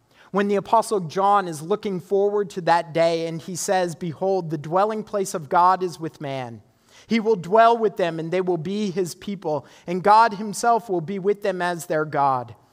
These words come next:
He will wipe away every tear from their eyes, and death shall be no more. Neither shall there be mourning, nor crying, nor pain any more,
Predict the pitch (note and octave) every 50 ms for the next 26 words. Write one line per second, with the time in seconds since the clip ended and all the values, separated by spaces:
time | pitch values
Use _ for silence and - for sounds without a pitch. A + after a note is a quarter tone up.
0 | _ _ _ _ - A#3 A3+ A#3+ A#3 A3 G3 A3+ A#3 A3+ A#3 A3+ A3 A3 A3 G#3+
1 | G#3+ G#3+ G#3 G#3+ G3 A3+ A3 F3 - - A3+ A#3 A#3+ A#3+ A#3+ - - A3+ G#3 G3+
2 | G3 F#3 F3+ F3 F#3 F#3+ G3+ G#3 G#3 G#3+ A3 G3+ G3 F#3 F3 D#3 D3+ G#3+ A3 A3+
3 | A3 - - - - G#3 F3 E3 D3+ F3+ F#3+ F#3+ F#3+ F#3 E3+ E3 E3 E3 D#3 D3+
4 | D3 C3+ B2+ A#2+ A#2 _ _ _ _ _ _ - F#3+ G#3+ B3 C4 A3+ A#3+ A3+ F#3+
5 | - - G3+ G3+ F#3+ F#3 F3+ F3 D#3+ F#3 E3+ E3+ F3+ G3 A3 A#3 A#3+ A#3 G#3+ F#3
6 | E3 E3 D#3+ D#3 D#3 - - A3+ A3 A3+ A3 G3+ F#3+ F#3 F#3 F#3 F3+ - - G#3
7 | A#3+ C4 B3+ A#3 G3 F3+ E3+ G3+ A3+ A#3+ A#3 G#3 F#3+ G3+ A3 A3+ G3 D#3+